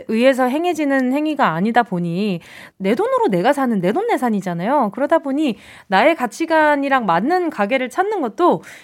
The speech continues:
이제는 어떻게 보면 당연한 일이 되어가고 있는 것 같은 거죠. 그리고 또 이런 것들도 많다고요. 뭐,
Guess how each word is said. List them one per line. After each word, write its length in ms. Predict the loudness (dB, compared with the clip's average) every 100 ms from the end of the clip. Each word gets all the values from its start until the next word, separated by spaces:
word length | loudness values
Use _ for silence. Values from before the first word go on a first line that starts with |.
| -10
이제는 420 | -4 0 2 0
어떻게 460 | -2 -6 -6 -2 0
보면 580 | 0 0 2 0 -2 -6 -14 -20 -20
당연한 500 | -6 0 2 2 2
일이 320 | 2 0 -2 0
되어가고 500 | 0 2 2 0 0
있는 220 | 0 -2
것 80 | -4
같은 260 | -4 -4
거죠. 460 | -4 -4 -6 -8 -10 -16 _ _ _ _ _ _ -20 -18 -18 -16 -18 -20 -8
그리고 400 | -2 0 2 0
또 300 | 0 2 2
이런 300 | 4 4 6
것들도 340 | 6 4 4 4
많다고요. 360 | 0 0 0
뭐, 260 | 2 2